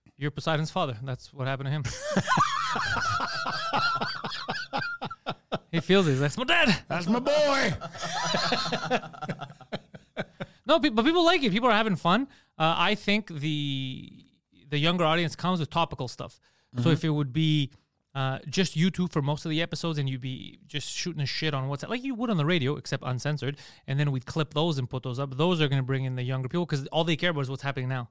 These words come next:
Speaker 2: Yeah.
Speaker 1: Whereas old men like myself care about stories.
Speaker 2: Yeah.
Speaker 1: Yeah.
Speaker 2: Yeah, well, it's, I think that there's, there's probably a balance to be had somewhere where you can appeal to older and younger demogra-, demographics. You can talk about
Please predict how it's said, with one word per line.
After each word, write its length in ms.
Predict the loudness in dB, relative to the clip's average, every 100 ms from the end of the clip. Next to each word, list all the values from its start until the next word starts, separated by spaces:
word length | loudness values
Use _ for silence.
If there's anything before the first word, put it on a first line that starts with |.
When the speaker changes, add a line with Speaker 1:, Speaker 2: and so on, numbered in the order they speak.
| _
Speaker 2:
Yeah. 180 | 2 2 0 _ _ _
Speaker 1:
Whereas 380 | -6 -4 -4 -4
old 240 | -2 -2 0
men 200 | -2 -2
like 200 | -4 -6
myself 400 | -6 -6 -6 -8
care 140 | -4 -4
about 180 | -4 -6
stories. 460 | -4 -4 -6 -16 _ -2
Speaker 2:
Yeah. 140 | 0 0 _ _ -10
Speaker 1:
Yeah. 120 | -10 -12 _
Speaker 2:
Yeah, 140 | 2 4
well, 240 | 6 8
it's, 200 | 8 4
I 140 | 4 4
think 160 | 4
that 160 | 2 2
there's, 320 | 4 4 2 -6
there's 260 | -2 0 2
probably 600 | 2 4 4 4 6 4
a 80 |
balance 580 | 4 2 4 4 2 -2
to 160 | 0 4
be 160 | 4
had 340 | 6 4 4 2
somewhere 560 | 2 4 4 4 2
where 160 | 4 4
you 200 | 4 2
can 200 | 2 0
appeal 360 | 2 4 4 4
to 260 | 2 2
older 300 | 2 2 2
and 260 | 2 4 4
younger 260 | 4 4
demogra-, 640 | 2 2 2 2 0 0 -6 -10 -6 0
demographics. 720 | 2 4 4 2 2 -2 0
You 80 | 0
can 300 | 0 -4 -4
talk 280 | 0 2 4
about 240 | 6 6